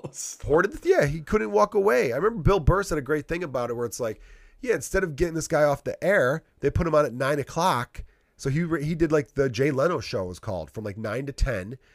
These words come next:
Speaker 1: Yep.
Speaker 2: And it was a little bit different style. Then your local news was on, and then Conan came on. So it was almost like they s-, were set up Conan to fail.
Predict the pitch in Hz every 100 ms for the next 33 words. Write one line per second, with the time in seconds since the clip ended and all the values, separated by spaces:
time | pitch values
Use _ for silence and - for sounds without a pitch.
0 | _ _ 95 104 120 123 120 151 170 147
1 | - 135 127 107 - 98 90 82 98 -
2 | _ _ - 143 175 170 147 156 147 139
3 | 135 120 113 107 104 101 - 143 135 139
4 | 156 - 285 320 135 - 101 87 73 50
5 | _ _ _ _ _ _ - 185 165 208
6 | 240 208 170 151 160 151 160 143 156 143
7 | 139 139 135 143 - 208 180 -